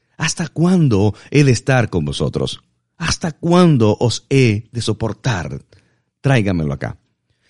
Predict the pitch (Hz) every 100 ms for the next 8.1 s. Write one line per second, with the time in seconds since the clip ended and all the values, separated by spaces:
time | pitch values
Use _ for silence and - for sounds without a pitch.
0 | _ 160 156 175 175 - 73 - 135 160
1 | 165 131 - 143 131 117 127 120 120 107
2 | 90 73 - 107 82 78 - 117 78 80
3 | 87 92 117 113 90 - 202 175 117 110
4 | 95 - 120 110 107 117 98 82 76 85
5 | 139 73 60 - - _ _ - 82 85
6 | 123 113 101 95 131 127 98 90 95 110
7 | - 107 107 120 117 110 - 135 127 120